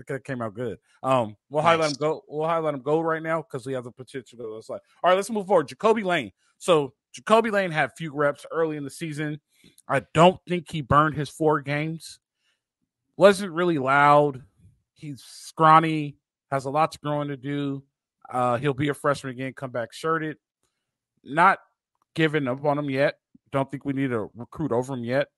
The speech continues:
Speaker 1: I'd love to see what he does in the spring. Um, hopefully he grows into that frame. Uh, he'll, he kinda gives me, um, a little bit of Kyle Ford vibes, but he's not as big as Kyle Ford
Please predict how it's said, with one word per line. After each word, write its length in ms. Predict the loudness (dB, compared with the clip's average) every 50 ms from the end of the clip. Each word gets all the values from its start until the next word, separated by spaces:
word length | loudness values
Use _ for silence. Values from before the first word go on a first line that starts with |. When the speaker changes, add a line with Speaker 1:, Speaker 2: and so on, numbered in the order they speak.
| _ _ _ _ _ _ _
Speaker 1:
I'd 80 | 2 4
love 240 | 4 4 2 0 -2
to 40 | -6
see 140 | -10 -8
what 80 | -8 -6
he 80 | -4 -2
does 240 | 0 0 0 -2
in 80 | -4 -8
the 60 | -12
spring. 480 | -12 -6 -4 -2 -2 -2 -4 -6 -10 -12 _ _ _ _ _ _ _ _ -2
Um, 420 | 0 2 2 2 0 -2 -8 -12 _ _ _ _
hopefully 280 | 0 0 0 2 0 -2
he 40 | 0
grows 300 | 4 4 4 4 4 0
into 220 | -4 -6 -4 -2
that 180 | -2 -2 -2 -4
frame. 340 | -4 -4 -4 -4 -6 -10 -14 _ _ _ _ _ _ _ _ 2
Uh, 320 | 6 8 10 10 10 8
he'll, 200 | 6 2 2 0
he 200 | 0 -2 -6 -8
kinda 300 | -4 2 2 2 2 2
gives 320 | 0 -4 -4 -4 -4 -4 -6
me, 160 | -6 -2 0
um, 400 | 0 2 2 0 0 -4 -8 -12 -16 -20 _ _ _ _ _ _ _ _ _ _ _ _ _ _ _ _ _ _ _ _ _ _ _ _ _ _ _ _ _ _ _ _ _ _ _ _ _ _ 0
a 60 | 6
little 200 | 8 10 10 10
bit 160 | 8 4 0
of 180 | 0 0 -4 -2
Kyle 340 | 2 6 6 6 6 4
Ford 460 | 2 0 -2 2 4 4 4 4 2 2
vibes, 360 | 2 4 4 2 0 -2 -6
but 120 | -8 -8
he's 120 | -6 -6 -4
not 140 | -2 -2
as 140 | -2 -2 -6
big 280 | -6 -2 0 0 0 -2
as 100 | -4 -6
Kyle 240 | -4 -2 -2 -2 -2
Ford 340 | -4 -6 -6 -6 -6 -6